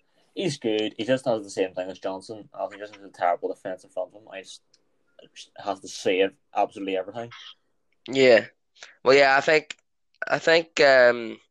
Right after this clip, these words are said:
Speaker 2: Dubravka had a fantastic season last season, so he did. Um, um, I think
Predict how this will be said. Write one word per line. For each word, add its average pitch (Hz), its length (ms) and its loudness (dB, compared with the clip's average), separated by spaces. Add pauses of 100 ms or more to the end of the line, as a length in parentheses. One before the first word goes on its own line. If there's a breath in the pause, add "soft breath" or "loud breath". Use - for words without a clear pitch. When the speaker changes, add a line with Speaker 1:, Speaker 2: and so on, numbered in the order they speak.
(880)
Speaker 2:
Dubravka 160 480 2
had 127 240 2
a 113 440 6 (260)
fantastic - 500 -4
season 120 380 -6
last 110 220 0
season, 123 280 -4
so 127 120 -6
he 120 40 -2
did. 127 160 -2 (380)
Um, 110 420 -2 (1040)
um, 110 580 2 (360)
I 127 60 -4
think 123 340 2